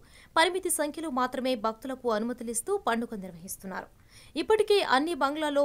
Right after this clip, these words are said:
పీరీలను ప్రతిష్ఠించుకోగా, ప్రస్తుతం పీరీలు నిత్యం భక్తుల పూజలు అందుకుంటుండగా, శనివారం నుంచి మూడు రోజుల పాటు పీరీల ఊరేగింపు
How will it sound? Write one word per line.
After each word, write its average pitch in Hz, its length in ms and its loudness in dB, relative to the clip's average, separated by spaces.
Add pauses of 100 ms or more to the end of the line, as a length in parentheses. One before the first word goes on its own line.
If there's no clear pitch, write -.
(140)
పీరీలను 269 480 -2
ప్రతిష్ఠించుకోగా, 240 840 -6 (460)
ప్రస్తుతం 349 380 0 (120)
పీరీలు 320 300 -2
నిత్యం 277 420 -4
భక్తుల 233 280 -6
పూజలు 254 380 -10 (160)
అందుకుంటుండగా, 226 680 -4 (460)
శనివారం 381 420 2
నుంచి 302 260 -6 (360)
మూడు 381 300 4
రోజుల 320 320 -4
పాటు 277 240 2 (160)
పీరీల 254 260 -4 (140)
ఊరేగింపు 254 460 -6